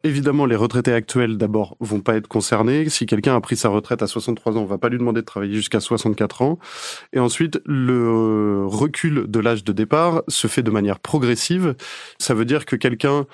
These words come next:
qui arrive bientôt à la retraite va pas forcément avoir à travailler deux ans de plus. Par exemple, les premières personnes qui vont être touchées par la réforme sont celles qui sont nées après le premier septembre mille neuf cent soixante et un. Celles-là n'auront que trois mois de plus à travailler.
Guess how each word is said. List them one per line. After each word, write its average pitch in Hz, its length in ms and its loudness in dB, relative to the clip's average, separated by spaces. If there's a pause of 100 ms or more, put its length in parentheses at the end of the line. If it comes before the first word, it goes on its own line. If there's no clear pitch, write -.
(540)
qui 131 200 -2
arrive 120 340 2
bientôt 127 460 0
à 113 60 2
la 104 80 2
retraite - 340 -2
va 110 220 2
pas 127 160 2
forcément 127 420 2
avoir 113 160 4
à 104 60 4
travailler 110 480 2
deux 117 340 0
ans 117 80 4
de 104 60 0
plus. 170 320 -2
Par 110 160 2
exemple, 117 320 0
les 104 500 0
premières 151 460 0
personnes 135 400 0
qui - 100 -6
vont 110 240 0
être 110 280 -2
touchées 123 340 -4
par 104 140 2
la 98 100 2
réforme 160 480 2 (420)
sont 131 220 2
celles 135 240 0
qui 127 100 -4
sont 123 160 2
nées 120 100 2
après 113 260 0
le 110 60 2
premier 127 360 0
septembre 117 340 0
mille 107 80 2
neuf 104 120 0
cent 120 100 -2
soixante 104 320 -6
et 104 60 2
un. 143 120 2
Celles-là 120 360 0
n'auront 117 260 0
que 117 100 -2
trois - 380 0
mois 123 180 2
de 110 60 -12
plus - 260 -4
à 110 60 -2
travailler. 98 400 -2